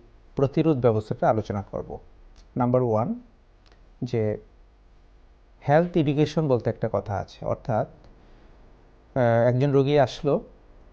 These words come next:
সে যেই রোগে ভুগছে, ওই রোগ সম্পর্কে তাকে কাউন্সেলিং করা, অর্থাৎ হেলথ এডুকেশন দেয়া, অর্থাৎ রোগটা কী, কেন হলো, কী করলে রোগটা থেকে আমরা প্রতিরোধ হতে পারবো, তার চিকিৎসা কী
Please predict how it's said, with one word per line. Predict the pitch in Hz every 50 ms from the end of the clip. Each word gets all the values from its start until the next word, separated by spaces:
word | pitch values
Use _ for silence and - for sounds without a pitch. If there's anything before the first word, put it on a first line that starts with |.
| - - - - - - - -
সে | - - 151 143
যেই | 127 127 139 143 143
রোগে | 147 147 147 151
ভুগছে, | 131 107 120 123 123 - - - 110 95 95 - - - - - - - - - - - - - -
ওই | 151 147 156 160
রোগ | 147 143 143 143 -
সম্পর্কে | - - 156 156 156 170 160 160 - 170
তাকে | 175 127 117 123 123
কাউন্সেলিং | 123 - 123 147 156 - - - 127 123 117 120 -
করা, | 113 104 98 104
অর্থাৎ | 110 - - - - - 151
হেলথ | 151 160 156 160
এডুকেশন | - - - 73 147 127 135 123 120 117 - 143 123 110 107
দেয়া, | 107 95 92
অর্থাৎ | 98 107 104 - - 120 - 120
রোগটা | 117 113 - - 117
কী, | - - - 127 120 117 120 - - - - - - - _ - - - -
কেন | - 135 135 135
হলো, | 120 113 113 107 107 107 110 - - - - - - - - - - - - - - - - - - - - - - - -
কী | - 156 147 147 147 139 143
করলে | - 143 139 127 127 139 135
রোগটা | 127 127 123 127 - - 131
থেকে | 123 - 127 123 131
আমরা | 123 123 127 123
প্রতিরোধ | 123 - 131 123 127 - 131 127 127 123 -
হতে | - 120 - 120
পারবো, | - 117 113 110 107 110 110 107 107 110 - - _
তার | - 113 110 -
চিকিৎসা | - 139 127 - 135 - - - 127
কী | 120 - 117 110 107 110